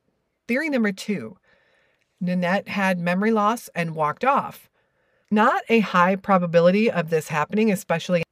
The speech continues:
in a high populated area, but again, it's been known to happen. Is she out there and she just doesn't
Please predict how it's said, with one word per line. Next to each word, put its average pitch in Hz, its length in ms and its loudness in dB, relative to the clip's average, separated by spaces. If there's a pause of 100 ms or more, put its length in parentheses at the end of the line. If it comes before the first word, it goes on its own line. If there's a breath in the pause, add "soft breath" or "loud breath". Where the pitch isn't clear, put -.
(100)
in 170 100 0
a 151 80 -2
high 151 280 0
populated 147 720 -2
area, 202 520 -2 (680 soft breath)
but 226 260 6
again, 185 300 4
it's 240 160 -2
been 196 220 2
known 143 240 0
to 151 60 -4
happen. 208 520 -6 (560)
Is 220 160 2
she 190 320 -4
out 220 220 4
there 143 300 -2
and 160 160 -4
she 160 200 -6
just 202 400 0
doesn't 175 480 0